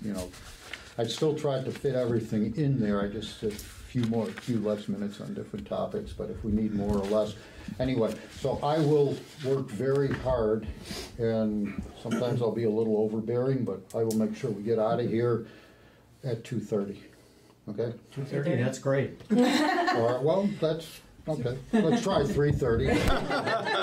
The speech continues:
Speaker 1: Uh, why not? Uh, maybe I was out west a little further. Okay, so is there any, uh, any other agendas other than timing that people are interested in? Agenda revisions?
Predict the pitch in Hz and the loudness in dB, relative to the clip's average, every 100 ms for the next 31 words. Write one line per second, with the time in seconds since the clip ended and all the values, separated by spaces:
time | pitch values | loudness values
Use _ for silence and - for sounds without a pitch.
0 | - 294 294 285 285 285 254 - 294 156 | 0 -2 -2 -2 -4 -4 -6 -8 -4 0
1 | 143 151 151 139 - - - - - - | 2 2 2 0 -2 -10 -16 -16 -18 -20
2 | - - - - - - - 127 127 139 | -20 -20 -20 -20 -20 -20 -6 -2 2 2
3 | 151 135 135 123 120 123 120 123 - 107 | 2 2 2 0 0 0 2 0 0 -2
4 | 101 98 90 120 - - - 180 - 175 | -2 -2 -6 -6 -8 -10 -6 -6 -4 -8
5 | - - - - - - - - - 143 | -10 -18 -20 -20 -20 -20 -20 -12 -2 -2
6 | 143 175 180 180 175 160 156 135 165 156 | 0 0 0 0 0 2 2 2 2 2
7 | 165 165 160 156 147 139 139 147 143 143 | 2 0 2 2 2 0 -2 0 2 2
8 | 147 131 123 131 139 131 117 127 120 113 | 2 2 0 0 0 0 -2 0 0 0
9 | - 113 135 139 135 151 143 143 143 139 | -2 -4 -2 -2 -2 -6 -4 -2 -2 -4
10 | 151 143 139 147 147 139 - 117 110 120 | -2 -4 -2 -4 -4 -6 -6 -4 -2 0
11 | 120 123 107 110 104 117 123 139 - | 0 0 0 -4 -4 -2 0 -2 -4